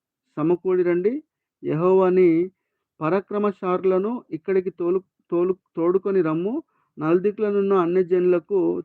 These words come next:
తీర్పు తీర్చుటకై నేను యెహోషాపాతు లోయలో ఆసీనుడనగుదును.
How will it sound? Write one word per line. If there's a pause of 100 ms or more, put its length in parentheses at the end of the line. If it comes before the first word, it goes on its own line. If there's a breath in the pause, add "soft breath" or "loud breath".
తీర్పు
తీర్చుటకై
నేను (400)
యెహోషాపాతు
లోయలో (380)
ఆసీనుడనగుదును.